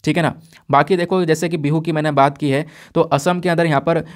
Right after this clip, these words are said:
बिहू नाम से इस पर्टिकुलर फेस्टिवल को हम सेलिब्रेट करते हैं। इसका सेलिब्रेशन होता है जब यहाँ पर देखो जो फसल की कटाई है basically वो हो चुकी है,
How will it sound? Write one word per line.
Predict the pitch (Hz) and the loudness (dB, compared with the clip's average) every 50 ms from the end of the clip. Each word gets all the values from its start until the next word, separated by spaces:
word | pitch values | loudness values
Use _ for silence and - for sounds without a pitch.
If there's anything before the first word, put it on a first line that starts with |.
| - - 127 | -16 -6 0
बिहू | 135 165 175 151 185 | 2 2 2 2 2
नाम | 175 156 147 147 | 2 2 2 0
से | 143 165 170 | 0 -2 -4
इस | 165 165 | -4 -4
पर्टिकुलर | - - 147 143 147 139 151 151 151 160 | -4 -2 -2 -2 -2 -2 -2 -2 -2 -2
फेस्टिवल | 160 - 139 135 - - 143 143 143 | -2 -4 -4 -4 -2 -2 -4 -2 -2
को | 147 151 | -2 -2
हम | 147 147 | -2 -2
सेलिब्रेट | - 131 127 123 123 127 117 117 | 0 0 0 0 0 -2 -2 -2
करते | - 117 113 - 113 | -4 -4 -4 -4 -6
हैं। | 101 - - - - - - - - - - | -8 -8 -10 -14 -20 -20 -20 -20 -20 -8 -4
इसका | - 170 143 - 202 196 | -2 -2 0 2 0 2
सेलिब्रेशन | 185 165 170 165 175 180 175 214 185 | 2 0 0 0 0 0 0 0 0
होता | 170 165 165 170 | -2 0 2 2
है | 170 175 | 0 2
जब | 156 170 165 165 | 2 0 0 0
यहाँ | 151 139 135 | 0 -2 0
पर | 131 139 139 139 | 0 -2 -2 -2
देखो | 143 135 131 110 - - - | -2 -2 -4 -4 -6 -8 -14
जो | 131 - 139 | -10 -6 -6
फसल | 131 - 143 - - 139 | -2 -2 -2 -2 0 -2
की | 147 151 | -2 -2
कटाई | 147 135 123 127 131 135 143 | -2 -2 0 0 0 0 0
है | 147 135 | 0 -2
basically | 123 123 120 - 131 135 131 135 127 | -2 -2 -2 -4 -4 -2 -2 -2 -2
वो | 127 123 | -2 -2
हो | 123 123 | -2 -2
चुकी | 123 131 131 131 127 123 | -2 -4 -4 -2 -2 -2
है, | 127 131 - _ _ _ | -2 -4 -6 _ _ _